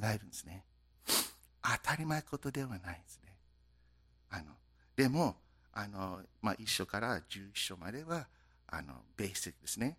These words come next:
そして、あの、十二章に入ります。ですね。そ-、先週からですね。そしてちょっと、あの、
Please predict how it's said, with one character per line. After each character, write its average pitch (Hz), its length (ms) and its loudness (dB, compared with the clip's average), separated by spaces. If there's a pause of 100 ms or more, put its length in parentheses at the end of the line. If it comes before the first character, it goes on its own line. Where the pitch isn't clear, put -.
(460)
そ 165 260 2
し - 140 2
て、 151 320 -2 (580)
あ 110 140 4
の、 90 280 -6 (1800)
十 113 300 4
二 120 140 8
章 104 180 6
に 82 240 -6
入 - 300 -4
り 82 60 -16
ま - 160 -14
す。 - 220 -12 (100)
で - 80 -18
す - 80 -16
ね。 120 140 2
そ-、 127 160 -2
先 165 220 4
週 - 180 4
か - 120 -2
ら - 60 -2
で - 60 -16 (100)
す - 140 -6
ね。 127 160 4 (500)
そ - 160 2
し - 60 2
て 117 120 4
ち - 120 -2
ょ 113 40 -4
っ - 20 -8
と、 98 220 0 (200)
あ 90 40 -8
の、 85 120 -10